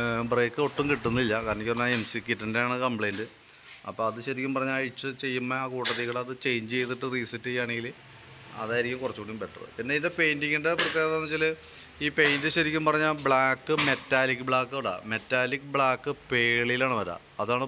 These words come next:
പെയിന്റിങ്ങിൻ്റെ ശരിക്കും പേൾ മെറ്റാലിക്കാണ് വരാ. ഏഹ്, അതുകൊണ്ട് തന്നെ അത്യാവശ്യം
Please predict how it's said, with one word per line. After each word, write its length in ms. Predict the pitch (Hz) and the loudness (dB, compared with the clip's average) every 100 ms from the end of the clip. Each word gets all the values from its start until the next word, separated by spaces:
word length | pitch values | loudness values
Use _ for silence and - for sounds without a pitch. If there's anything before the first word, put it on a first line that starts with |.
| - | 0
പെയിന്റിങ്ങിൻ്റെ 580 | 117 107 107 107 107 123 - - - - - | 0 0 -2 -4 -2 -4 -6 -18 -20 -14 -6
ശരിക്കും 320 | 127 117 135 123 | -2 0 -2 0
പേൾ 240 | 127 123 127 127 - 131 | 2 4 2 -2 -10 -6
മെറ്റാലിക്കാണ് 540 | 127 131 127 127 143 139 | 0 2 2 2 2 2
വരാ. 160 | 117 123 - - - - - - - 117 | 2 0 -8 -20 -20 -20 -20 -20 -20 -12
ഏഹ്, 240 | 110 110 107 104 | -8 -8 -8 -8
അതുകൊണ്ട് 260 | 113 123 143 | -6 -2 -2
തന്നെ 140 | 147 | 0
അത്യാവശ്യം 340 | 147 151 131 | 0 0 0